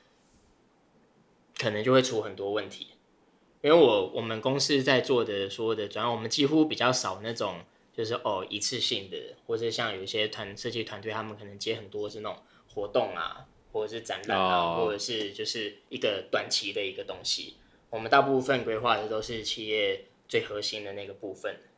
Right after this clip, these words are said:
Speaker 1: 那这个东西一做下去，牵一发动全身。所以如果这个部分没有做比较完善的规划，你不能好像把他，他们的，他们的牌子或者他们企业当作是自己的事情一样的话，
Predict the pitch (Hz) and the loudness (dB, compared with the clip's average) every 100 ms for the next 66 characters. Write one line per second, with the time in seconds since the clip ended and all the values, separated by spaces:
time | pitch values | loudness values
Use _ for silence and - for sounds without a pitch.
0 | _ _ _ _ _ 143 123 107 143 117 | _ _ _ _ _ 4 4 4 4 4
1 | 120 123 135 123 104 104 117 110 113 110 | 4 0 -2 -2 -2 -2 -2 0 -2 -4
2 | 113 - 104 107 107 92 - - _ _ | -4 -6 -6 -8 -6 -6 -8 -14 _ _
3 | _ _ _ _ 123 104 - 92 - 101 | _ _ _ _ -4 -4 -10 -8 -6 -6
4 | 90 135 - _ _ - 120 113 131 135 | -8 -14 -20 _ _ -2 0 0 4 4
5 | 95 127 120 127 117 123 110 104 101 101 | 4 2 0 -2 -4 -2 -4 -6 -8 -6
6 | 95 87 - _ _ _ _ - 131 - | -6 -10 -18 _ _ _ _ -2 -2 0
7 | 120 117 107 98 117 107 104 101 98 113 | 2 2 0 -4 -6 -6 -6 -6 -2 -4
8 | 101 107 151 117 104 107 98 110 127 120 | -2 4 4 4 -2 -8 -4 2 2 2
9 | 107 - _ _ - 110 98 120 123 127 | -6 -18 _ _ -2 0 0 0 0 0
10 | 123 127 113 107 - _ 123 127 110 - | 0 -2 -2 -4 -8 _ -2 0 -2 -4
11 | 98 101 107 113 117 123 107 - 120 110 | -8 -6 -6 -2 0 -2 -2 -4 0 0
12 | 110 110 110 110 113 92 95 - 110 - | -2 -6 -6 -8 -10 -10 -8 -8 -8 -8
13 | 95 101 104 98 - 104 98 | -8 -8 -8 -4 0 2 2